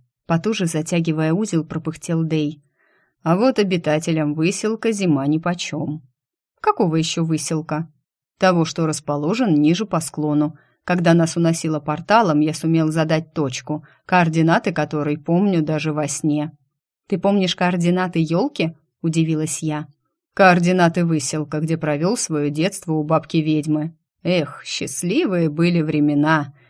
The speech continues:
когда мать и отец самозабвенно собачились,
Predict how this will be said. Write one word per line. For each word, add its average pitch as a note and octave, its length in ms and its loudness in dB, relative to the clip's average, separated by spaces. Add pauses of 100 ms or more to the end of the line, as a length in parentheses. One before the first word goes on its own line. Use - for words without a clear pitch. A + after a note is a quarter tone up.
(220)
когда G#3 360 4
мать F3+ 340 2
и D#3+ 40 0
отец D#3+ 460 0
самозабвенно D#3+ 840 0
собачились, C#3+ 800 -2